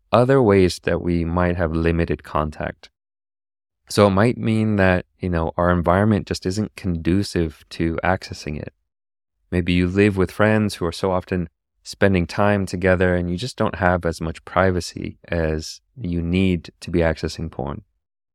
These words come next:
Or maybe you just don't have the kind of Wi-Fi connection that would enable it. So whatever it is, the more limited your contact with porn, the more naturally you drift away,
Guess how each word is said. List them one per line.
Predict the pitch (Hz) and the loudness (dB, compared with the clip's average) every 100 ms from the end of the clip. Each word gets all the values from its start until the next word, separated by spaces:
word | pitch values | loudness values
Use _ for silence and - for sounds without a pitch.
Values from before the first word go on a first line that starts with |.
| _ _ _ _ _ - | _ _ _ _ _ 0
Or | 90 | 2
maybe | 92 92 92 | 4 4 2
you | 87 87 | 2 0
just | 85 - | -2 -2
don't | 90 | 0
have | 85 87 85 | 4 2 2
the | 82 82 - | 0 0 -2
kind | 90 | -4
of | 80 | -4
Wi-Fi | 82 87 117 - 80 76 | 4 6 6 2 -4 -4
connection | - 78 76 - 78 78 76 - | -6 -6 -6 -6 -6 -6 -10 -6
that | 80 78 - | -4 -4 -4
would | 90 85 | -2 0
enable | 80 80 78 67 | 0 -2 -4 -6
it. | - - _ _ _ _ _ | -10 -14 _ _ _ _ _
So | - | -2
whatever | 98 107 143 156 | 2 4 4 4
it | 131 | 4
is, | 110 95 95 _ | 4 4 0 _
the | 92 | -2
more | 90 98 | 2 4
limited | 90 87 101 120 117 104 | 4 4 4 4 2 0
your | 95 | -2
contact | - 87 87 85 85 | 0 0 0 -4 -4
with | 82 | -6
porn, | - 87 90 - _ _ _ | -2 0 -2 -6 _ _ _
the | - | -6
more | 90 104 131 | 0 0 0
naturally | 101 92 95 104 - 101 95 | 2 4 4 2 -2 0 0
you | 87 82 | 0 -4
drift | 78 78 - | -4 -6 -4
away, | 71 - - | -8 -8 -12